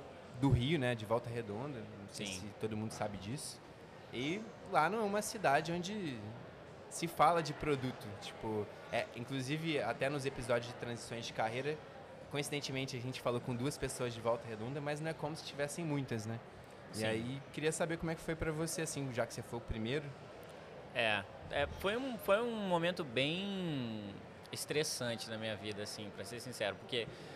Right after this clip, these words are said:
Speaker 2: ah, a gente iniciou o trabalho na, na Tract e eu era um do,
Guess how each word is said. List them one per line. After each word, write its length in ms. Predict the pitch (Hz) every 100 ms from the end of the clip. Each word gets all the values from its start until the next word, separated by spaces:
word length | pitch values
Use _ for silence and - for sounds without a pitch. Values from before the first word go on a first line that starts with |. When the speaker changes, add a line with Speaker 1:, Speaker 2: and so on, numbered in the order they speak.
| - -
Speaker 2:
ah, 240 | 104 104
a 60 | 107
gente 260 | 120 135 160
iniciou 600 | 165 - - 160 156 220
o 40 |
trabalho 720 | - 139 117 120 120 110 104
na, 520 | 107 107 101 95 90
na 120 | 101 98
Tract 640 | 107 110 135 - 165 170 - - -
e 80 | 123
eu 160 | 127
era 240 | 131 139 156
um 160 | 170
do, 100 | 180